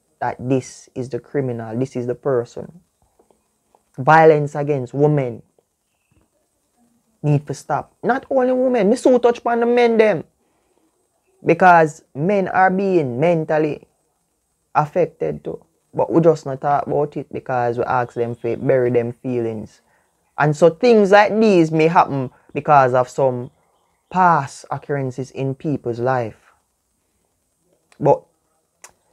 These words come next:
you wanna listen to this song as we try to calm down our minds, because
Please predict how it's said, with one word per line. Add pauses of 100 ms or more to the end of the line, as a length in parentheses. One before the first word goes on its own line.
(260)
you
wanna (500)
listen
to
this
song (2250)
as
we
try
to (960)
calm
down
our
minds,
because